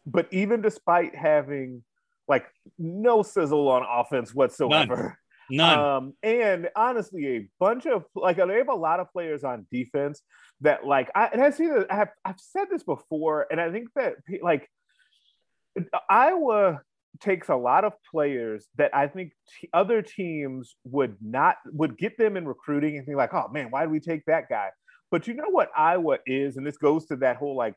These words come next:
Speaker 1: culture and, like, we know what we're, we are and what we're gonna do. Iowa knows that guy right there may be a two-star. He may not have had any, like, a lot of other Power Five offers,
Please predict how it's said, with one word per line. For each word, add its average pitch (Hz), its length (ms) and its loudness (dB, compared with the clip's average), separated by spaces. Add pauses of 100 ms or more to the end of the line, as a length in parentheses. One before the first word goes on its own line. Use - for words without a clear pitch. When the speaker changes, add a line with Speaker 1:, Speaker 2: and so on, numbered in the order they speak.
Speaker 1:
culture 151 440 -2
and, 127 80 -4
like, 113 160 -8
we 143 140 -6 (100)
know 131 100 -4
what 156 240 -4
we're, 131 220 -4
we 135 160 -2
are 131 180 4
and 131 100 -2
what 135 120 -8
we're 120 100 -8
gonna 127 160 -8
do. 120 280 -10
Iowa 196 400 0
knows 123 440 -4 (460)
that 202 240 2
guy 202 220 4
right 175 280 2
there 156 220 0
may 151 240 -6
be 165 180 -4
a 151 40 -2
two-star. 160 640 0
He 175 120 -6
may 185 180 -8
not 175 180 -2
have 135 80 -2
had 151 240 -2
any, 151 340 -6
like, 131 180 2
a 127 60 0
lot 135 260 2
of 143 100 0
other 143 240 -2
Power 147 380 -2
Five 135 240 -2
offers, 139 380 -6